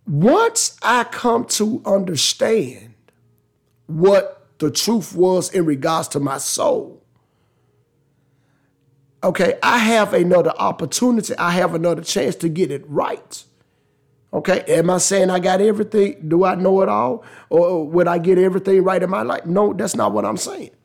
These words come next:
Yes, even while saved, I had to fight the spirit of pornography and masturbation in my early years of living for the Lord. Yes. But I kept my mindset. I had to renew my mind to the,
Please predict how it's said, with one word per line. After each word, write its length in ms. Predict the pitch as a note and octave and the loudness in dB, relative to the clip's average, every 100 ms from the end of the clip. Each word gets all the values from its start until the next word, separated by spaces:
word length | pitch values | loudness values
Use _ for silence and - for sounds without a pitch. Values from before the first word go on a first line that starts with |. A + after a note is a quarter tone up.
| _ _ | _ _
Yes, 500 | F3+ A3+ F4+ - - - - | 0 2 2 0 -6 -14 0
even 300 | C#4 C4+ B3 | 4 6 4
while 240 | A#3 G#3 | 4 2
saved, 640 | F#3+ - - A4+ D4 - _ _ _ _ _ _ _ _ _ _ - | 2 0 0 -2 -2 -8 _ _ _ _ _ _ _ _ _ _ 0
I 80 | |
had 200 | G3+ G#3+ G#3 | 2 2 0
to 80 | |
fight 360 | E3+ G#3 G#3 G3+ | -2 0 -2 -2
the 80 | - | -4
spirit 560 | - - - F#4 G#3+ | -4 -2 2 2 2
of 220 | F#3 E3+ - | 2 -2 -2
pornography 800 | A3 - F3+ F3+ G3 - - - _ _ _ _ _ _ - | -2 -2 -2 -4 -8 -12 -14 -14 _ _ _ _ _ _ 0
and 180 | F3+ | 2
masturbation 800 | F3+ E3+ - F#3 - G4 - - - _ _ _ _ _ _ _ | 2 0 -2 -2 0 0 -2 -8 -14 _ _ _ _ _ _ _
in 100 | G3 | 2
my 160 | F#3+ E3+ | 2 2
early 280 | G3+ F#3+ F3+ | 2 4 4
years 640 | F3+ B3 F#4+ B2+ - - _ _ - | 2 2 2 0 -8 -20 _ _ -2
of 160 | F#3 | 0
living 380 | E3 F#3+ F#3+ E3 | 4 4 4 -2
for 180 | - G#3 | 0 -2
the 80 | E3 | 0
Lord. 380 | G3 - C#3+ - _ _ _ | 2 2 0 -8 _ _ _
Yes. 500 | - A3 A#4+ - - _ _ _ _ _ _ _ _ _ - - - | 0 2 2 -4 -10 _ _ _ _ _ _ _ _ _ -20 -20 -10
But 460 | C#3 A3 A3 - - | 0 2 2 -2 -4
I 140 | F#3 | -4
kept 420 | F3+ - A#3 - - | -4 -2 0 0 0
my 300 | F3+ F3 E3+ | 0 0 0
mindset. 800 | E3+ F3+ G#3+ A3 G3+ - E3 E3+ | 0 0 2 0 0 -2 -2 -2
I 160 | F3 | -4
had 240 | E3+ G#3 - | -2 -2 -4
to 160 | G3 | -4
renew 400 | F#3 E3 E3 G#3 | 0 0 2 0
my 240 | G#3+ G3 E3 | 2 -2 -2
mind 440 | E3+ - A2+ - | 0 0 0 -2
to 120 | - | -2
the, 100 | F3 | -4